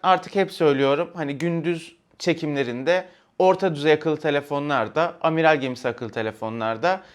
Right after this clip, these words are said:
birbirine iyice yaklaştı. Işığınız iyiyse güzel fotoğraflar elde edebiliyorsunuz. Olay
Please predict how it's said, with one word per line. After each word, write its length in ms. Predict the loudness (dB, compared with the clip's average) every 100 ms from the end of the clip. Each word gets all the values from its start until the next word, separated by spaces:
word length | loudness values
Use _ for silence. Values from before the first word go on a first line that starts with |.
| _ -2
birbirine 440 | -2 0 -2 -2
iyice 260 | 0 0 2
yaklaştı. 720 | 2 2 -2 -4 -4 -4 -4 -4
Işığınız 500 | -4 -2 -4 -4 -4
iyiyse 460 | -2 -2 -2 -6 -6 -14 _ -6
güzel 280 | 4 6 4
fotoğraflar 640 | 2 -2 0 0 -2 -2
elde 300 | 0 0 0
edebiliyorsunuz. 720 | 0 -2 -2 -4 -4 -6 -10 -4
Olay 340 | 0 2 0